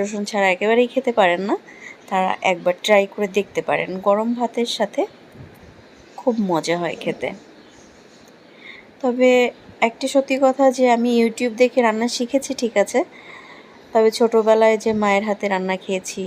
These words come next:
বা আত্মীয় স্বজন বাড়ি, আমরা অভ্যস্ত এভাবে খেতেই। আহ,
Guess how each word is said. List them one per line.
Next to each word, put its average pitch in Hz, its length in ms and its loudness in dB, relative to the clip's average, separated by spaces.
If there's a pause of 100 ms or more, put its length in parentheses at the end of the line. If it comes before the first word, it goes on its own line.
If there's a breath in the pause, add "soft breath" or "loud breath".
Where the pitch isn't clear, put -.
(220)
বা - 100 -4
আত্মীয় - 340 -4
স্বজন 190 340 -4
বাড়ি, 185 200 0 (840 loud breath)
আমরা 226 340 0
অভ্যস্ত 214 520 -2 (320)
এভাবে 208 380 -2
খেতেই। 135 440 -6 (2000)
আহ, 196 260 -4